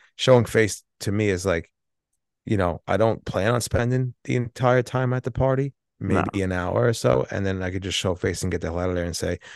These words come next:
Speaker 1: "At least I went." But, uh,
Speaker 2: Yeah.
Speaker 1: maybe that's the, the selfish part of me.
Speaker 2: No, no, I agree with that. Showing face is, is still interacting with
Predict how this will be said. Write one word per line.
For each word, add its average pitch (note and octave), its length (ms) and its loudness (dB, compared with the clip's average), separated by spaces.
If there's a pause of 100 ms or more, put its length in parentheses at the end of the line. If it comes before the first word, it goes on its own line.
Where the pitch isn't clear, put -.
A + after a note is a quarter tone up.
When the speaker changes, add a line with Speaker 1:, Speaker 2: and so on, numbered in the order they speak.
(160)
Speaker 1:
"At A#2+ 80 2
least A2 180 6
I E2+ 100 4
went." E2 320 -4 (340)
But, F2 160 -2
uh, E3+ 40 6
Speaker 2:
Yeah. - 160 6
Speaker 1:
maybe G2 260 0
that's - 300 0
the, - 360 -8
the G2 100 2
selfish - 520 2
part F2 220 2
of E2+ 160 -4
me. E2+ 220 -2 (760)
Speaker 2:
No, D3+ 280 -4
no, C#3 80 -2
I B2 320 -2
agree A#2+ 200 -2
with A2 160 -4
that. G#2+ 280 -6 (160)
Showing C#3 320 0
face A#2+ 360 4
is, A2 480 0 (680)
is G#2 360 0 (140)
still A#2+ 420 6
interacting F#2+ 880 -2 (320)
with - 380 0